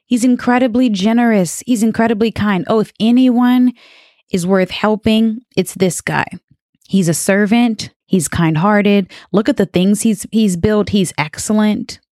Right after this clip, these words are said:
He runs this business. He's an excellent businessman. People respect him."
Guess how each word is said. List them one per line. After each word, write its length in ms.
He 120
runs 360
this 200
business. 840
He's 140
an 140
excellent 500
businessman. 1040
People 400
respect 600
him." 440